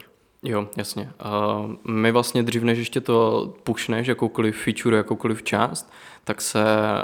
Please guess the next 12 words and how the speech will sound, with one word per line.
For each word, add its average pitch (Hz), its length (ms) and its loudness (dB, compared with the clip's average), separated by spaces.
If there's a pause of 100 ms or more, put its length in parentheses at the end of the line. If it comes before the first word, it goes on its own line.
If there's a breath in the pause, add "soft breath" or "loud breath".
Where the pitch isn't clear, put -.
(100)
nám 104 220 0
teď 110 200 -6
vlastně 110 480 -2
jak 107 100 0
na 110 80 0
backendu, 110 380 -2
tak 113 120 0
na 117 80 0
frontendu 110 480 -2
spouští 107 760 -6
určité 117 420 -2
skripty 120 540 -4